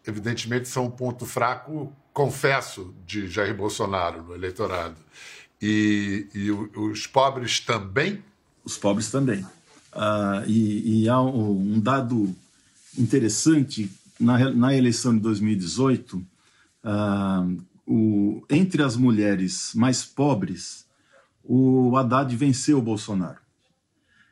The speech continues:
Speaker 2: E entre os homens mais pobres, Bolsonaro venceu o Haddad. Então, isso tem muito a ver com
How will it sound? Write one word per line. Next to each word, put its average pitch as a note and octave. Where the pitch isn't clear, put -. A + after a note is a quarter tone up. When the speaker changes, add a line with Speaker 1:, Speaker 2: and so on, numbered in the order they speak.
Speaker 2:
E B2+
entre F#3
os C3
homens C3
mais C#3+
pobres, C#3
Bolsonaro B2+
venceu A#2
o A2
Haddad. F2
Então, G#2
isso A2
tem B2
muito C3+
a A2
ver G#2
com F#2